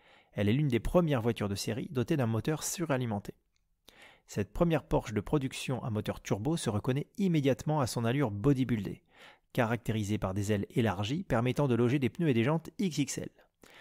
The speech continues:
Le comportement de cette super neuf cent onze est à l'image de son physique, bestial. Un chiffre parle d'ailleurs de lui-même, le zéro à cent est abattu en cinq secondes cinq, s'offrant ainsi le luxe de surpasser sur ce point-là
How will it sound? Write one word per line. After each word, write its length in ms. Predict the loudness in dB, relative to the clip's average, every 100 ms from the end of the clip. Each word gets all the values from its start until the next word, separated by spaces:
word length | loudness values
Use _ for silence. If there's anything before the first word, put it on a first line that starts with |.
| -20 -8
Le 100 | -6
comportement 600 | 0 2 2 2 2 2
de 80 | 0
cette 200 | -4 -6
super 420 | -6 -4 0 0
neuf 120 | 0
cent 180 | -2 -2
onze 200 | -2 -2
est 120 | -2
à 40 | 0
l'image 260 | 2 2
de 80 | 2
son 160 | -2 -4
physique, 460 | -4 -8 -12 -20 _ _
bestial. 580 | -2 -2 -2 -4 -8 -10 _ _ _ _ 0
Un 120 | 0
chiffre 360 | 2 -2 -4 -14 _ _
parle 320 | -2 -2 -2
d'ailleurs 300 | 0 2 2
de 60 |
lui-même, 460 | 2 4 2 0 -6 -12 -20 -20 _
le 60 | -2
zéro 180 | 2 4
à 100 | 4
cent 200 | 4 0
est 100 | 2
abattu 320 | 2 2 2
en 140 | -2 -2
cinq 320 | 0 0 2
secondes 320 | 0 -2 -4
cinq, 420 | -6 -10 -12 -20 _ _
s'offrant 400 | -10 -10 -4 -4
ainsi 240 | -2 -2
le 100 | 0
luxe 240 | 0 0 0
de 80 |
surpasser 480 | 0 -2 0 -2 -2
sur 200 | -4 -4
ce 100 | -4
point-là 500 | -2 0 0 0 -2